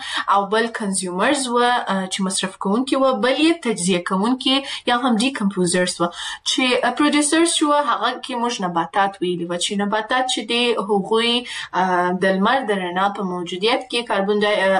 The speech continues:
اکساید رااخلي، مثال هغه کم، اه، اکسیجن، خپل د ځان لپاره کم قندي مواد چې دي، یعنې خپل تغذیه خپله کوي، چې دا موږ خپله ویل چې شته وایي، اه،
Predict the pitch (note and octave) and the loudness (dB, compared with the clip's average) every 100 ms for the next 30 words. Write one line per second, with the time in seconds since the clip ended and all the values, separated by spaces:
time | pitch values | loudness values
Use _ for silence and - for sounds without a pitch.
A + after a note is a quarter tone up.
0 | - G3 - G#3+ G#3 G3+ A#3 - A#3+ A#3 | 0 -4 -2 0 2 2 2 -2 -6 -4
1 | A3 G#3 G3 F#3+ F#3 - G3+ G3+ - - | -4 -2 0 -2 -4 -2 -2 -2 -8 -12
2 | - F3+ F3+ F3+ F3+ F#3 F#3 - G3 F#3 | -6 0 2 2 2 2 0 0 0 2
3 | G#3+ G#3+ G3+ G#3 G3+ G3 G3 F#3+ G3 F#3+ | 2 0 0 -2 0 0 0 0 -2 -2
4 | G3+ G3+ F#3+ F#3 A#3 B3+ B3 A#3+ A3 A3+ | -4 -2 -2 2 4 4 2 -2 -4 -4
5 | A#3+ - - C#4+ C#4 C4+ C4+ C4+ C4 G3+ | -4 -8 -4 -2 0 -2 -2 -2 -2 -4
6 | F3+ G3 A#3 - A3 G3 F#3+ F#3 E3+ F#3 | -2 0 -2 0 0 0 -2 -6 -4 -2
7 | F#3+ - G3 G3+ G3+ G#3 - G#3 G3+ G#3 | -4 -2 0 0 0 -2 0 2 4 4
8 | A3 G#3+ - C4+ B3+ B3+ B3 C#4 E4 - | 2 -2 0 2 2 2 2 2 0 -4
9 | - G3+ G3 F#3+ F#3+ | -10 -4 0 2 4